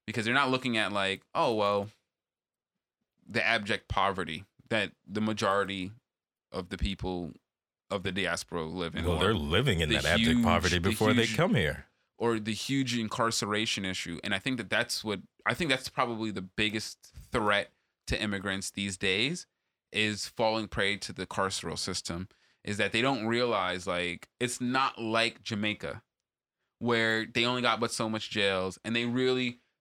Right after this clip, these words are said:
Speaker 1: they, they would rather not lock you up. They would rather you stop what you're doing. You know what I mean? Whereas in America, no, the goal is to lock you up. They, they make money off of the prisoners.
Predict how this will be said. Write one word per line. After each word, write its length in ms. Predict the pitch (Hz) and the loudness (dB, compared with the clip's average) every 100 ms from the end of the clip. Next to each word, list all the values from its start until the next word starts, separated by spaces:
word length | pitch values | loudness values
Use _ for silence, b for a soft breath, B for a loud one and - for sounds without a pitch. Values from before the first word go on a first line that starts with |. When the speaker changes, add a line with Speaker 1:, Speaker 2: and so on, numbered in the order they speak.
| _ _ | _ _
Speaker 1:
they, 300 | 135 135 113 - _ | 2 2 -2 -14 _
they 120 | 120 | -2
would 140 | 151 156 | 2 4
rather 260 | 160 147 131 | 4 4 4
not 240 | 127 113 | 2 2
lock 240 | 113 - 117 | 0 0 -2
you 120 | 104 | -2
up. 180 | 101 - | -4 -2
They 80 | 117 | 0
would 80 | 120 | 4
rather 200 | 131 127 | 2 2
you 100 | 113 | 0
stop 420 | - 135 104 - - | 2 2 2 -2 -6
what 180 | 110 | -2
you're 80 | 113 | -2
doing. 380 | 104 95 87 98 107 _ _ | 0 -2 -4 -10 -16 _ _
You 120 | 117 120 | 0 2
know 100 | 113 | 4
what 100 | 107 | 2
I 60 | |
mean? 260 | 107 113 120 _ - | 0 -2 -4 _ 0
Whereas 240 | 123 120 | 2 4
in 80 | 113 | 2
America, 600 | 110 135 156 135 110 101 _ _ | 2 4 4 2 -2 -2 _ _
no, 720 | 123 131 139 170 147 104 67 - | -6 -2 2 4 2 0 -6 -14
the 320 | 104 131 110 - | -6 -4 -4 2
goal 360 | 165 170 160 - | 4 4 2 2
is 220 | 180 190 | 0 0
to 160 | - 160 | -4 2
lock 360 | 131 107 - | 2 2 0
you 180 | 104 95 | -8 -8
up. 240 | 78 - _ _ _ _ - | -8 -10 _ _ _ _ 0
They, 260 | 135 143 | 2 2
they 340 | 127 107 139 135 | 0 -4 0 0
make 320 | 131 143 139 | 2 -2 -2
money 500 | 117 120 156 202 180 | -4 0 0 2 0
off 220 | 120 117 117 | 0 -2 -4
of 140 | 98 | -10
the 100 | 110 | -12
prisoners. 640 | - 107 90 85 62 - | -4 -4 -4 -8 -10 -16